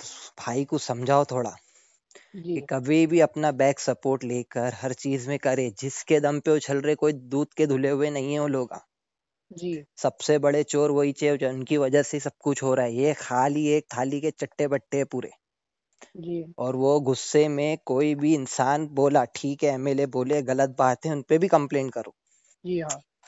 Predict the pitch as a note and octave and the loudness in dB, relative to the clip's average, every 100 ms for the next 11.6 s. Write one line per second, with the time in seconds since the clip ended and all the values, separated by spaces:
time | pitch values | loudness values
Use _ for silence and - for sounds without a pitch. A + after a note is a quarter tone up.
0 | - A#2+ B2 D3 C3+ - D#3+ - D3+ D#3 | -10 -8 -4 -4 -4 -2 0 6 8 8
1 | D3+ E3 D3 D3+ D#3+ - C3+ D3 E3 D3 | 6 2 2 4 2 0 0 2 4 4
2 | D3 D#3 E3 - - D3+ D#3 D#3+ E3 D#3 | 4 4 2 -2 0 2 2 2 2 2
3 | - D#3+ C#3 C#3 D#3+ D3 D3 C#3+ C#3 - | 2 2 4 2 4 4 6 4 2 -4
4 | _ - _ _ _ _ _ _ _ _ | _ -20 _ _ _ _ _ _ _ _
5 | C#3 C#3+ D#3 D3+ D#3+ D#3 - C#3 C#3 D3+ | -6 4 6 8 8 6 4 2 2 0
6 | - D3+ C#3+ C#3 D3 D#3+ E3+ D#3+ C#3+ D#3 | 4 4 6 4 4 4 4 2 0 0
7 | D3+ C#3+ C3+ C3+ B2+ C3 C3+ C3 C#3+ C#3+ | 0 2 2 2 0 -2 -2 2 2 2
8 | D#3 - D3+ - D3 C#3+ C#3+ D3+ D#3+ C#3+ | -2 -2 -6 0 0 0 0 2 2 2
9 | D3+ D3 C#3+ D#3+ D3+ D3 D#3 D#3+ D#3 D#3+ | 0 2 0 0 0 0 0 2 4 4
10 | E3 - E3 D3 D3 B2+ C#3 _ _ _ | 2 0 2 4 4 2 -6 _ _ _
11 | _ _ F#3+ F3+ F3+ D#3+ | _ _ -20 -10 -10 -10